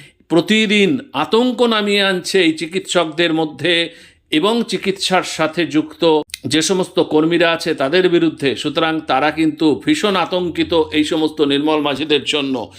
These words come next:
কত দ্রুত ব্যবস্থা নেওয়া হবে, লিখিত অভিযোগ সেই কবে জানিয়েছেন, এখনো পর্যন্ত কোনো রকম কেউ তার বিচার শুরু করেননি বা তদন্ত শুরু করেননি। এ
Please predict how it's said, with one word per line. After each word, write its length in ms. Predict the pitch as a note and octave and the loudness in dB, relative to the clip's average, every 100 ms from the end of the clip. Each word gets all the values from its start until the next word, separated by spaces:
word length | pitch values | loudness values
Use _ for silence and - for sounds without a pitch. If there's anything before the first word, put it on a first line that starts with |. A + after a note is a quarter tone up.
| - - - | -20 -14 -2
কত 480 | D#3 E3+ A3+ A3+ E3+ | -2 4 6 6 4
দ্রুত 280 | D3+ G3+ A3+ | 0 0 2
ব্যবস্থা 720 | G#3+ F3 D#3+ G3 - G3 F#3+ | 4 4 2 0 0 0 0
নেওয়া 340 | F3 E3+ F3+ | 2 0 2
হবে, 360 | D#3 E3 F3 B2+ - - - | 2 2 2 2 -2 -16 -4
লিখিত 360 | C#3 G#3 G3+ | -2 -2 2
অভিযোগ 540 | G#3 F3+ F#3 F#3 G3+ G3 | 2 4 4 4 2 2
সেই 240 | F#3+ F3+ | -2 -2
কবে 300 | - D#3+ G3+ | -2 0 2
জানিয়েছেন, 720 | G3 G#3 G3+ G3+ - G#3 G#3 G3+ - - | 2 2 2 0 0 -4 -4 -6 -14 -6
এখনো 360 | C3 C3+ F#3 F#3+ | -4 0 0 2
পর্যন্ত 640 | F3+ D3+ D3+ F3+ F3 F3 | 0 -2 0 0 2 0
কোনো 340 | F3 F3 E3+ F3+ | 2 0 2 4
রকম 440 | E3+ F3+ E3+ E3 - _ _ | 2 2 -4 -4 -12 _ _
কেউ 420 | - E3 F3 E3+ - - _ | 0 4 4 2 -2 -16 _
তার 520 | - D3 D#3 D#3 - _ | -2 2 2 0 -6 _
বিচার 760 | - A#2 D3+ D#3 F3 E3+ E3 - | -14 0 2 4 2 2 -2 -12
শুরু 320 | - E3+ D#3+ D#3 | -6 0 4 4
করেননি 640 | D3+ D3 D#3 D#3+ E3 D#3+ | 4 2 2 2 0 0
বা 280 | B2 C#3+ D#3+ | 0 0 0
তদন্ত 420 | E3 D#3 D#3 E3 | -2 -2 -2 -2
শুরু 260 | D3+ D3+ D3+ | -2 0 0
করেননি। 580 | D3+ C#3+ C#3+ C#3 B2+ - | 2 0 0 -2 -2 -2
এ 240 | D#3 E3+ | -2 -2